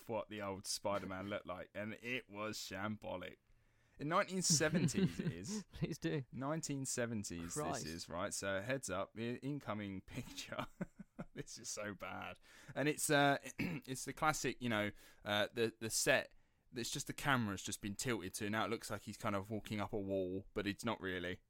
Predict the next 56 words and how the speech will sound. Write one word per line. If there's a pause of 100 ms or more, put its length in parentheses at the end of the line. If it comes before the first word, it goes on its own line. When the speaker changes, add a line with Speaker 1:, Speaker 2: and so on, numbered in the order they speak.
Speaker 1:
<laughs> (640)
It's
really
bad. (1200)
Speaker 2:
Um,
he
looks (240)
terrifying.
Speaker 1:
I
know. (480)
Speaker 2:
It's
the
kind, (480)
it's
the
kind
of
costume
that (160)
you,
it's
like
World
Book
Day
and
you
tell
your
mom
and
she
makes
it
for
Speaker 1:
Oh,
Speaker 2:
you.
Speaker 1:
yeah. (320)
Yeah,
it's,
it's
really,
<laughs>
really
bad.
Uh,
you
should
definitely
check
out
the
trailer
for
it,
like,